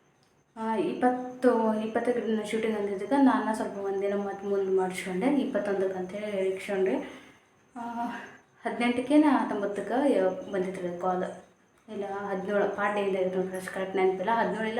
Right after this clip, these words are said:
ಹದಿನೆಂಟು ಹಿಂಗೆ. ಆ, ಮೂರು ನಾಲ್ಕು ದಿನದಾಗ ನಾನು ಹೋಗಿದ್ದೆ ಡೈರೆಕ್ಟ್. ಅಲ್ಲೇ ಅವ್ರು ಹೇಳೇ ಬಿಟ್ರು, "ನೈಟ್ ಬಿಡ್ರಿ, ಇಲ್ಲಿ ಬೆಳಿಗ್ಗೆ ಬರ್ತೀರಿ" ಅಂತೇಳಿ. ಆ, ನನ್ನ ವಿಷಯದಾಗ ಹಿಂಗಾತ್ರಿ. ಆದ್ರೆ ಎಲ್ರಿಗೂ ಇದೇ ಥರ ಒಂದೇ ಥರ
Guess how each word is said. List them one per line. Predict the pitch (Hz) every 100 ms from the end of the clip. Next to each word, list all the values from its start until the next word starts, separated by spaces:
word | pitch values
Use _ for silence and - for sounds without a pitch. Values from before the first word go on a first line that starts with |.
| 240
ಹದಿನೆಂಟು | 180 190 185
ಹಿಂಗೆ. | 180 180 180 - - - - - _ -
ಆ, | 302
ಮೂರು | 294 285
ನಾಲ್ಕು | 262 254
ದಿನದಾಗ | 247 247 247
ನಾನು | 240 240
ಹೋಗಿದ್ದೆ | 247 196 185 180 - - - - _ _ _ _ _ - 262
ಡೈರೆಕ್ಟ್. | 240 226 - 233
ಅಲ್ಲೇ | 214 220
ಅವ್ರು | 202 202
ಹೇಳೇ | 214 220
ಬಿಟ್ರು, | 202 196 330
"ನೈಟ್ | 302 214 - -
ಬಿಡ್ರಿ, | 202 190 294
ಇಲ್ಲಿ | 277 196
ಬೆಳಿಗ್ಗೆ | 185 185 190
ಬರ್ತೀರಿ" | 185 190 185
ಅಂತೇಳಿ. | 180 180 180 - - - - - - -
ಆ, | 254
ನನ್ನ | 262 262 294
ವಿಷಯದಾಗ | 269 262 262
ಹಿಂಗಾತ್ರಿ. | 247 233 220 185 - 254
ಆದ್ರೆ | 247 240 262
ಎಲ್ರಿಗೂ | 208 214 277 285 269 277 294
ಇದೇ | 226 226 233
ಥರ | 247 233
ಒಂದೇ | 214 214
ಥರ | 233